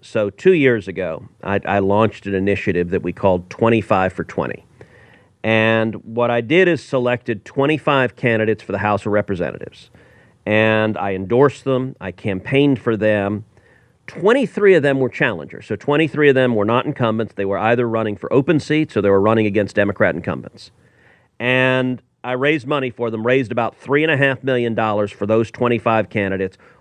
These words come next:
all in hard money, money that, that, that I didn't spend, I didn't keep. I sent it to them so they can spend it on their campaigns. Of those twenty-five candidates, fourteen of them won.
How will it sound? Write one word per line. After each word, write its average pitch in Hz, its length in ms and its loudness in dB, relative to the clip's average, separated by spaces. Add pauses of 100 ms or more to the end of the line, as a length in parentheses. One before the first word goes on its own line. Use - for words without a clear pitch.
(140)
all 202 260 4
in 226 120 2
hard 165 340 0
money, 95 220 -10
money 170 400 2
that, 139 320 0
that, 117 220 -2
that 127 240 -2 (180)
I 127 160 2
didn't 185 180 4
spend, 139 420 -4
I 143 120 2
didn't 151 220 -4
keep. 143 300 -6 (300)
I 160 120 2
sent 175 340 0
it - 140 -4
to 143 120 -2
them 120 540 0 (340)
so 135 220 -6
they 156 260 0
can 175 160 -2
spend 147 340 -4
it 135 100 -2
on 120 180 0
their 123 160 4
campaigns. 104 840 -4 (840)
Of 165 220 2
those 175 240 6
twenty-five 147 580 -2
candidates, 117 480 -2
fourteen 135 720 -2
of 92 120 -4
them 92 220 -4
won. 85 260 -10